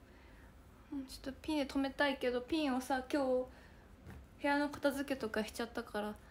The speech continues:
ないやん。これしかない、近くに。このでっかいピンしかない。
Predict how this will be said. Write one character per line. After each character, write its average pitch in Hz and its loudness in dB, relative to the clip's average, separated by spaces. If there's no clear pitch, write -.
な 302 8
い 262 6
や 226 8
ん。 233 0
こ - 12
れ 311 12
し 311 4
か 262 12
な 240 12
い、 233 10
近 226 -2
く 220 -6
に。 214 -2
こ 247 -2
の 233 0
で 226 -2
っ 226 -6
か - -2
い 254 2
ピ - 0
ン 233 4
し - -2
か 285 12
な 269 12
い。 - 8